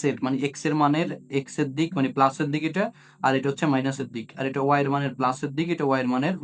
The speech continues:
মাইনাসের দিক। তো এখন হচ্ছে এটা মূল বিন্দু কিন্তু। তো এখন এখানে আমাদেরকে জিরো কমা জিরো মানে এটা জিরো কমা জিরো মানে এই জায়গায় আছে, কেমন? এই বিন্দুটা এখানে আছে। আচ্ছা, এরপর হচ্ছে তোমার মাইনাস টু কমা ফোর, মাইনাস টু কমা ফোর মানে হচ্ছে মাইনাসের দিকে দুই ঘর, এই যে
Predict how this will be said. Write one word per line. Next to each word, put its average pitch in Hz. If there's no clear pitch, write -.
মাইনাসের 127
দিক। 92
তো -
এখন 143
হচ্ছে 165
এটা 175
মূল 180
বিন্দু 127
কিন্তু। 113
তো -
এখন 175
এখানে 165
আমাদেরকে 165
জিরো 151
কমা 160
জিরো 135
মানে 131
এটা 135
জিরো 131
কমা 135
জিরো 131
মানে 170
এই 135
জায়গায় 117
আছে, -
কেমন? 190
এই 147
বিন্দুটা 143
এখানে 120
আছে। -
আচ্ছা, -
এরপর 147
হচ্ছে 196
তোমার 185
মাইনাস 151
টু 160
কমা 147
ফোর, 160
মাইনাস 156
টু 165
কমা 170
ফোর 165
মানে 165
হচ্ছে 165
মাইনাসের 143
দিকে 151
দুই 139
ঘর, 180
এই 139
যে 135